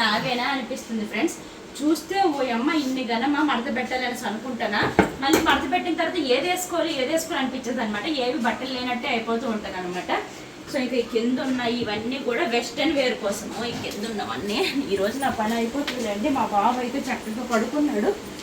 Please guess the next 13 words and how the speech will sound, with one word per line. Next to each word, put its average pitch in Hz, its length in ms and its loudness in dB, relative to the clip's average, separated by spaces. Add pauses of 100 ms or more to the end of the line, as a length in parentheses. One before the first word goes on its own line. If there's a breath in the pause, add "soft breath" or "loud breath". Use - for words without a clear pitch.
(460)
ఈ 254 80 6
లోపు 247 280 2
ఈ - 40 4
పని 247 220 6
అంతా 247 340 6
అయిపోవాలి. 269 800 2
ఎన్నిసార్లు 311 640 6
మడత 262 340 2
పెట్టి 330 200 2
కొన్ని 339 240 4
తీసేస్తూ 359 480 2
ఉంటానా 294 400 4
వద్దనుకున్నవి, 277 840 4